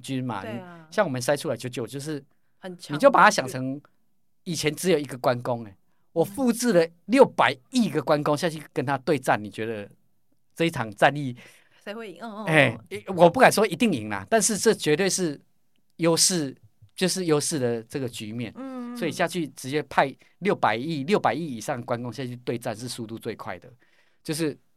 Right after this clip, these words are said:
Speaker 1: 兵贵神速。
Speaker 2: 嗯。
Speaker 1: 我，我这个理论哈，以前很多人都不认同，然后后来有一，有在临床上有一些医师，他们也是束手无策，病人胀气来啦，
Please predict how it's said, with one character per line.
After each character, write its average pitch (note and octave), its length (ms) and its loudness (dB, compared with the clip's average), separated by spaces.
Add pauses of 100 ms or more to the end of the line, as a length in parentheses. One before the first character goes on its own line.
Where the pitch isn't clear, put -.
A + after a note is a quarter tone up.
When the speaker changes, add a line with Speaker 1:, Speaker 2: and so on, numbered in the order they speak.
Speaker 1:
兵 C3 160 -4
贵 B2+ 200 -4
神 G2 180 -12
速。 G#2+ 320 -14
Speaker 2:
嗯。 A3+ 720 -10
Speaker 1:
我， D#3 140 2
我 E3 120 -6
这 F3+ 80 0
个 A3+ 120 2
理 A#2+ 120 -2
论 F3+ 220 0
哈， A#2 180 -4
以 C3 200 -14
前 A2 200 -6
很 A#2 100 -8
多 C3+ 140 -4
人 G#2 140 -6
都 A2 80 -10
不 A2 140 -16
认 G#2+ 200 -8
同， - 160 -20 (400)
然 D3+ 140 -4
后 D#3+ 40 -6
后 G#3+ 120 0
来 A2 140 -4
有 G#2+ 260 -8
一， A2 100 -8 (120)
有 G#2 340 -12
在 E3 160 -2
临 B2 140 -6
床 G2+ 160 -12
上 B2+ 180 -8
有 G#2 160 -10
一 A#2+ 40 -6
些 B2+ 140 -10
医 A#2+ 140 -12
师， G#2+ 220 -12
他 G#2+ 100 -12
们 G#2 160 -14
也 F#2 60 -16
是 A#2+ 160 -16
束 A2+ 180 -12
手 F2+ 160 -12
无 F2+ 100 -18
策， F#2+ 240 -16 (840)
病 C3+ 160 -6
人 G2 140 -12
胀 B2 200 -10
气 B2+ 220 -8
来 E2+ 140 -14
啦， - 200 -20